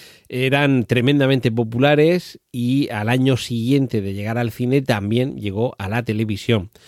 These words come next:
Durante tres temporadas de unos veintiséis o veintisiete capítulos cada uno, de unos cuarenta y cinco minutos de duración, se adaptaron a serial televisivo las aventuras de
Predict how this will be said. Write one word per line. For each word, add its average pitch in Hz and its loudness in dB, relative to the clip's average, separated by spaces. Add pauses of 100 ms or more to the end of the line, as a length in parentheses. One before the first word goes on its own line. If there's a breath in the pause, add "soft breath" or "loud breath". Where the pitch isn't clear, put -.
(320 loud breath)
Durante 135 2
tres 160 0
temporadas 143 2
de 110 0
unos 107 -2
veintiséis 104 -2
o 120 4
veintisiete 113 0
capítulos 113 -2
cada 104 -2
uno, 165 2
de 151 0
unos 92 -6
cuarenta 95 -8
y - -16
cinco 117 -4
minutos 110 -2 (420 loud breath)
de 95 -6
duración, 120 -2 (340 loud breath)
se 127 0
adaptaron 135 0
a 101 -6
serial 117 -2
televisivo 123 0 (360 soft breath)
las 120 0
aventuras 131 2
de 123 0